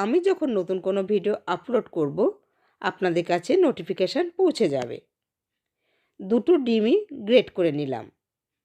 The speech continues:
ডিমটা ভালো করে শাকের সাথে মেখে নেব।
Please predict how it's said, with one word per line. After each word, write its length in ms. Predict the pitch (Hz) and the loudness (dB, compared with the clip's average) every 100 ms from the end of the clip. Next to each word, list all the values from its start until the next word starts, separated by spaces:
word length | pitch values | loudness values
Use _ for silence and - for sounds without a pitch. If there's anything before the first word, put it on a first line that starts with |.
| _ _ _ _ _ _ _ _ _ _ _ _ _ _ _ _ _ _ _ _ _ _ _ | _ _ _ _ _ _ _ _ _ _ _ _ _ _ _ _ _ _ _ _ _ _ _
ডিমটা 520 | 160 180 294 269 240 196 - _ _ _ _ _ | -12 -6 -4 0 2 2 0 _ _ _ _ _
ভালো 320 | 165 196 226 214 | -10 -2 0 0
করে 160 | 202 214 311 | -2 -4 -4
শাকের 320 | - 180 214 - | -6 -6 -6 -6
সাথে 240 | 196 - 311 - _ _ _ 294 | -6 -6 -10 -10 _ _ _ -6
মেখে 320 | 277 233 165 | -2 -2 -4
নেব। 180 | 123 | -8